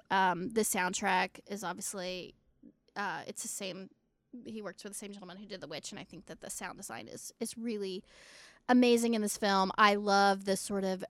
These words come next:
uh, Greek mythology references. I think that's really cool 'cause that's something that I'm really into and fascinated with. I love that it's like a mash. I love that you can't really, uh, put this in a box.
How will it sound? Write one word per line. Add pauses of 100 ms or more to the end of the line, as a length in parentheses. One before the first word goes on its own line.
uh, (800)
Greek
mythology
references.
I
think
that's
really
cool
'cause
that's
something
that
I'm (600)
really
into
and
fascinated
with.
I
love
that
it's
like
a
mash.
I
love
that
you
can't
really, (640)
uh, (160)
put
this
in
a
box.